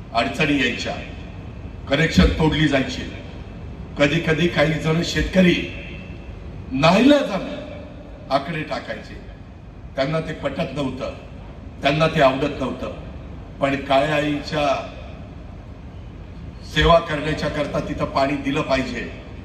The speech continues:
त्यांची कच्ची वच्ची घरामध्ये असायची, त्यांचं शिक्षण, त्यांचं लग्न कार्य, आणि म्हणून आज वीस हजार कोटी रुपये या राज्यातल्या पंचेचाळीस लाख शेतकऱ्यांचे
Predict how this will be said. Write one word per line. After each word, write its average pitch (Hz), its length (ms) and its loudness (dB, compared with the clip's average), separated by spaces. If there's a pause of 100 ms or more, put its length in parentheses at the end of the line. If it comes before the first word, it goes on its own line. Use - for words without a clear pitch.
(560)
त्यांची 147 280 0
कच्ची 160 360 -2
वच्ची 156 300 0
घरामध्ये 139 420 0
असायची, 127 420 -2 (680)
त्यांचं 147 300 4
शिक्षण, 156 400 2
त्यांचं 165 400 0
लग्न 156 300 0
कार्य, 139 300 2 (880)
आणि 143 140 4
म्हणून 160 300 4 (680)
आज 143 280 6 (400)
वीस 185 380 0
हजार 160 380 0
कोटी 147 380 -2
रुपये 127 400 -2 (920)
या 151 220 8
राज्यातल्या 139 680 2
पंचेचाळीस 147 840 -2
लाख 143 380 2
शेतकऱ्यांचे - 840 -6